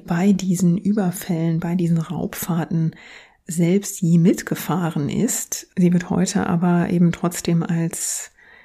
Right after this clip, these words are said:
Piratin oder Korsarenführerin angesehen, weil diese Überfälle definitiv unter ihrem Kommando stattfanden. Das Motiv dafür ist auch klar.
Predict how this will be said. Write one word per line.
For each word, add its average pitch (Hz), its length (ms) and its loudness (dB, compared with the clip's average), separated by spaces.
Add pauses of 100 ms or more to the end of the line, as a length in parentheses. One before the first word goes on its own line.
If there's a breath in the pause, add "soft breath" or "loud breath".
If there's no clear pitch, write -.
(220 soft breath)
Piratin 175 880 2
oder 180 240 -2
Korsarenführerin 175 1300 0
angesehen, 190 720 2 (420 loud breath)
weil 165 240 0
diese 180 180 6
Überfälle 175 460 4
definitiv 175 680 0
unter 180 180 2
ihrem 170 280 2
Kommando 165 560 4
stattfanden. - 800 -6 (2000 loud breath)
Das 175 160 -4
Motiv 208 380 4
dafür - 280 -2
ist - 180 -6
auch 180 320 -2
klar. 220 480 4